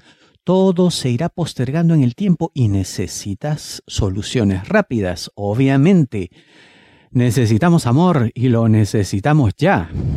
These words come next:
Hay que activarse. Parejas.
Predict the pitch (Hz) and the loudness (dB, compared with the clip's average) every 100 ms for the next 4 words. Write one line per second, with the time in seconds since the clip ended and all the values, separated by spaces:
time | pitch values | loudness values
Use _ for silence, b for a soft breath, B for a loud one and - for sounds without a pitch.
0 | B - _ _ _ _ - 98 90 - | B -8 _ _ _ _ -10 -8 -8 -10
1 | 101 80 - - - B B B B B | -8 -8 -8 -14 -14 B B B B B
2 | - - _ _ _ _ - 131 87 - | -16 -20 _ _ _ _ -4 -4 -4 -10
3 | - - - | -14 -14 -14